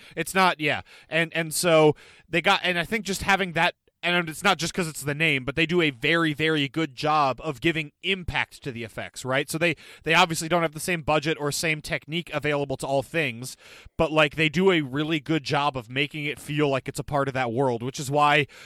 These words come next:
you can watch a C G monster running through a city and it would look like absolute horseshit like it does in that terrible Rampage movie.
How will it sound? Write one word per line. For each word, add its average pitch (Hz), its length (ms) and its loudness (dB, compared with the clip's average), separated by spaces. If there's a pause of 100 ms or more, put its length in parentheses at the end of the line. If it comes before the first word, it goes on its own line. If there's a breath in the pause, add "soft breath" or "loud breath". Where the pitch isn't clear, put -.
you 170 140 -2
can 160 160 -2
watch 165 280 4
a 156 80 -2
C 180 260 -4
G 156 160 0
monster 151 480 0
running 151 280 0
through 147 300 -2
a 135 60 0
city 147 400 -2
and 151 120 -2
it 165 80 -4
would 143 140 -2
look 147 200 -2
like 147 200 -4
absolute 143 520 -2
horseshit - 600 -4
like 135 140 -6
it 143 80 -6
does 147 240 0
in 139 100 -8
that 143 180 -4
terrible 170 360 -6
Rampage 139 520 -4
movie. 113 320 -10